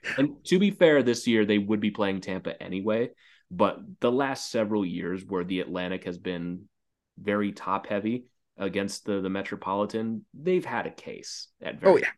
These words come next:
Speaker 1: least.
Speaker 2: Without a doubt, they've had, they're probably the team that's been fucked the most by this. Maybe you can make an argument for the Capitals. Um,
Speaker 1: It was only a couple of times.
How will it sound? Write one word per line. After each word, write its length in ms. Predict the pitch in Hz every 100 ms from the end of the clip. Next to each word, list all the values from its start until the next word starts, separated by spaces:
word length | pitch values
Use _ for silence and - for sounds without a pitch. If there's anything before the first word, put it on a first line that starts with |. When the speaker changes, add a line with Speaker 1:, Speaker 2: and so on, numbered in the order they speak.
| _
Speaker 1:
least. 160 | - -
Speaker 2:
Without 360 | 240 233 131
a 60 | 110
doubt, 220 | - -
they've 120 | 120
had, 220 | 117 101 131 147
they're 220 | 160 220
probably 280 | 220 214 185
the 100 | 156
team 360 | 165 180 165 147
that's 180 | 135
been 180 | - 127
fucked 460 | 120 - 135 - -
the 80 | 110
most 260 | 67 -
by 100 | 110
this. 220 | 101 - - - - -
Maybe 300 | 147 170 190
you 120 | 202
can 120 | 190 180
make 140 | 180
an 60 | 175
argument 300 | 175 175 160
for 60 |
the 60 | 160
Capitals. 580 | 165 160 190 190 202 - _ _ -
Um, 400 | 123 117 110 110
Speaker 1:
It 80 |
was 260 | 180 143 - _
only 280 | 131 123 113
a 40 |
couple 380 | 101 92 87 87
of 80 | 82
times. 520 | 87 87 87 87 -